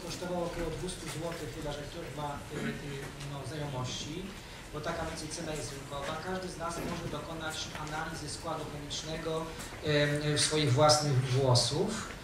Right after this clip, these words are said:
e, który jest niezwykle miarodajny, jeśli chodzi o nasz kon-, konkretny nasz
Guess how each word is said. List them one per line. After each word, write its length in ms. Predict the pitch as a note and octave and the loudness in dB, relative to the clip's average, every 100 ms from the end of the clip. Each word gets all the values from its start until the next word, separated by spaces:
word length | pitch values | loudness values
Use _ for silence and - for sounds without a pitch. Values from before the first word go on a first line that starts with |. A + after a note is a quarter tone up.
| - - - E3+ | -10 -10 -4 4
e, 260 | D3+ D3+ | 6 6
który 600 | D3 - F#3 F#3+ F#3+ F#3+ F#3 | 4 6 10 12 12 12 12
jest 240 | F#3 F#3 | 12 12
niezwykle 420 | F#3 F3 G3 G3 | 10 8 8 8
miarodajny, 680 | F#3+ F3 E3+ E3 D#3+ E3 E3+ | 10 10 10 10 10 8 4
jeśli 220 | E3+ - D#3+ | 4 6 8
chodzi 360 | - - F4 | 10 10 6
o 80 | - | 6
nasz 300 | - - - | 8 6 4
kon-, 180 | D3+ D3+ | 0 0
konkretny 400 | D#3 - D#3 D#3 D3 | 0 0 0 2 2
nasz 340 | D#3 F#3 - | 6 6 6